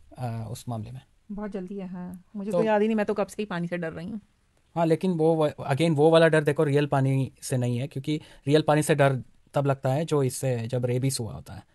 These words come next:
Speaker 2: तब तो
Speaker 1: वो पता
Speaker 2: पानी
Speaker 1: नहीं
Speaker 2: से
Speaker 1: क्यों
Speaker 2: ही,
Speaker 1: डरता है।
Speaker 2: हाँ, तब तो वो
Speaker 1: हम्म।
Speaker 2: पानी देख के ही डर लग
Speaker 1: हाँ,
Speaker 2: रहा है।
Speaker 1: देख के ही डर लग
Speaker 2: But
Speaker 1: रहा
Speaker 2: I think वो एलिमेंट वाटर फियर है, like,
Speaker 1: हम्म।
Speaker 2: fear of the element water। मैं, मैं कह रही हूँ, जैसे, अ,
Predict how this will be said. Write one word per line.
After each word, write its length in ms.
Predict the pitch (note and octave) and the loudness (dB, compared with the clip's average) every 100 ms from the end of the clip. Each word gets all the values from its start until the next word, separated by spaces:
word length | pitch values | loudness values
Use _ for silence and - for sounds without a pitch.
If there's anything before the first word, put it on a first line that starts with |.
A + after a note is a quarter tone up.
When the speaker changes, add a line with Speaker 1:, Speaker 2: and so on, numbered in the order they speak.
| _ _ _ _ _ - | _ _ _ _ _ -8
Speaker 2:
तब 100 | C4 C#4+ | -4 0
तो 120 | D4+ - - | 0 -2 -2
Speaker 1:
वो 80 | F3 | 2
पता 60 | - | 6
Speaker 2:
पानी 120 | B3 | 6
Speaker 1:
नहीं 100 | D4 | 6
Speaker 2:
से 120 | - | 4
Speaker 1:
क्यों 120 | C#4 | 0
Speaker 2:
ही, 60 | B3+ | 0
Speaker 1:
डरता 120 | A3+ | 0
है। 60 | A3+ | -2
Speaker 2:
हाँ, 80 | |
तब 120 | A3+ A3+ | -2 -4
तो 60 | C#4 | -2
वो 60 | |
Speaker 1:
हम्म। 80 | C#4 | 0
Speaker 2:
पानी 200 | A#3+ A#3+ | 0 0
देख 220 | G#3+ G3+ A#3 | 2 0 -2
के 60 | |
ही 80 | B3+ | -4
डर 180 | G#3+ F3 | -2 0
लग 140 | E3+ | 0
Speaker 1:
हाँ, 100 | D#3+ | 2
Speaker 2:
रहा 100 | D3 | 2
है। 100 | D3+ | 0
Speaker 1:
देख 80 | - | -2
के 100 | D3+ | -2
ही 120 | C#3+ | -2
डर 80 | C3 | -2
लग 80 | A#2+ | -4
Speaker 2:
But 100 | A3 | 0
Speaker 1:
रहा 100 | G#3+ | 0
Speaker 2:
I 40 | |
think 140 | G#3+ B3+ | 0 -2
वो 100 | B3+ | -2
एलिमेंट 520 | G3 G3 G#3+ A#3+ A3+ | 0 0 0 -2 0
वाटर 280 | G3 F#3+ F#3+ | -2 -2 -4
फियर 540 | G3+ A#3+ - F3 D#3+ | -8 -16 -8 -6 -6
है, 120 | D3+ - _ - | -10 -14 _ -4
like, 120 | G3+ | -2
Speaker 1:
हम्म। 240 | C3 A#2+ A#2 | -2 -4 -8
Speaker 2:
fear 380 | - G3+ G#3 G#3+ | -4 -2 0 -2
of 100 | A3 | -2
the 180 | G3+ | -2
element 380 | F#3 G3 G3+ G#3+ | -2 -2 -4 -6
water। 260 | D#3 - - _ _ - | -10 -10 -16 _ _ -4
मैं, 440 | G#3 A3 A3 A3 - _ - | -2 0 0 -2 -6 _ -10
मैं 220 | G3 G3+ | -6 -4
कह 80 | G#3+ | -2
रही 80 | G#3+ | -2
हूँ, 60 | |
जैसे, 260 | G#3 G#3 G#3+ G3+ _ _ _ | -4 -4 -6 -6 _ _ _
अ, 180 | F#3+ F3+ | -8 -8